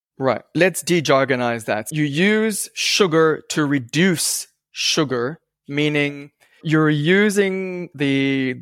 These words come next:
chemical properties of sugar in combination with,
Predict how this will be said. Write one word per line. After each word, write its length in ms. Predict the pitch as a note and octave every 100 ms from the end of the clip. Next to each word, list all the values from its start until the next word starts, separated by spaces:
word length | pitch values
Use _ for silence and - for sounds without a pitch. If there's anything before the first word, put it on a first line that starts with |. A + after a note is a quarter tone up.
| -
chemical 420 | E3 E3 D#3+ C#3
properties 600 | - C#3+ D3 C3+ C3+ B2 -
of 160 | C#3
sugar 480 | - - C3+ C3 C3 - _ _ _ -
in 180 | G3 F3
combination 920 | F#3+ E3+ D3+ D#3 D#3 - D3+ D3 C#3 _
with, 360 | C#3+ C#3 C3